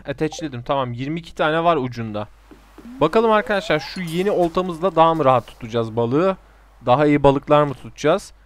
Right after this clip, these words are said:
<clears throat> Hep birlikte görelim. Bir tane hit yaparsa tabii ki.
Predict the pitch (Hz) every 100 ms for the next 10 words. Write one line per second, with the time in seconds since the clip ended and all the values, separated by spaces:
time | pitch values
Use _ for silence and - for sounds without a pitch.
0 | _ _ - 226 175 123 - 127 - 120
1 | 117 156 139 131 123 165 - - _ _
2 | _ _ - _ _ _ _ _ _ -
3 | 127 131 113 113 - - - - 147 -
4 | 123 117 135 120 - 104 101 107 - 156